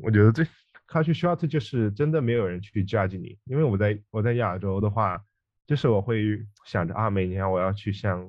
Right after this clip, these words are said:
新的流行什么样的，呃，衣服，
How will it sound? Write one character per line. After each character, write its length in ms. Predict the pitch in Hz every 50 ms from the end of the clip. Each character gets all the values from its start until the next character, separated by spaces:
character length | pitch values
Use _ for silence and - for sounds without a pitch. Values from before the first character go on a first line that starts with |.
| - -
新 200 | - - 127 123
的 120 | 120 117 107
流 240 | 98 107 104 101 110
行 340 | 107 - 107 101 101 104 104 - _ _ _ _ _ -
什 180 | - - 117 110
么 80 | 107
样 140 | 113 110 107
的， 300 | 95 92 85 80 80 - - _ _ -
呃， 340 | - 104 104 92 85 87 90
衣 160 | 107 110 117
服， 380 | 104 - - 104 95 92 95